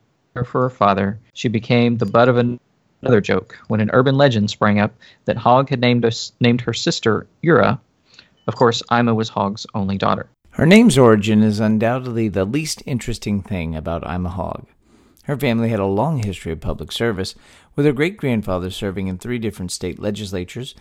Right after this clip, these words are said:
Speaker 2: and her grandfather serving in both the Congress of the Republic of Texas, and he helped write the state constitution. Jim Hogg, of course, was a district attorney when she was born,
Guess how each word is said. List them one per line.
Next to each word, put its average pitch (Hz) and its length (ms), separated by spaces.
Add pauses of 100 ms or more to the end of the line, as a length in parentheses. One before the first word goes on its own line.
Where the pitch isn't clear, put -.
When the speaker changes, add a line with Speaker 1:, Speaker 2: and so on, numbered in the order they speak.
(280)
Speaker 2:
and 113 100
her 117 80
grandfather 104 560
serving 98 360
in 98 80
both 95 260
the 90 100
Congress 123 480
of - 140
the 90 80
Republic 143 420
of 110 100
Texas, 101 540 (400)
and 135 80
he 135 80
helped 185 260
write 101 220
the - 80
state 131 260
constitution. 139 800 (840)
Jim 123 240
Hogg, 107 240
of 95 100
course, 139 300
was 101 100
a 95 80
district 90 420
attorney 151 360
when 98 140
she 90 120
was 92 160
born, 98 380